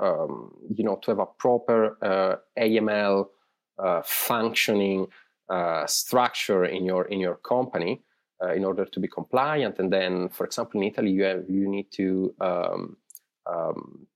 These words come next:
to basically, uh, apply for, uh, another license that's gonna cost you, uh, seven,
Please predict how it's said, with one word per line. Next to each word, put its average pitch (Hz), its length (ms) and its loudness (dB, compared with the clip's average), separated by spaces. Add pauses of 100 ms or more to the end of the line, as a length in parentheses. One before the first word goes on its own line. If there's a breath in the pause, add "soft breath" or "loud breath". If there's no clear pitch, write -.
to 92 120 -2
basically, 92 880 -2 (120)
uh, 80 300 -4 (360)
apply 120 580 0
for, 98 600 2
uh, - 40 -2 (100)
another 110 480 2
license 104 720 0
that's 98 220 -2
gonna 101 180 -2
cost - 460 -2
you, 95 500 4
uh, 80 300 0
seven, 101 580 0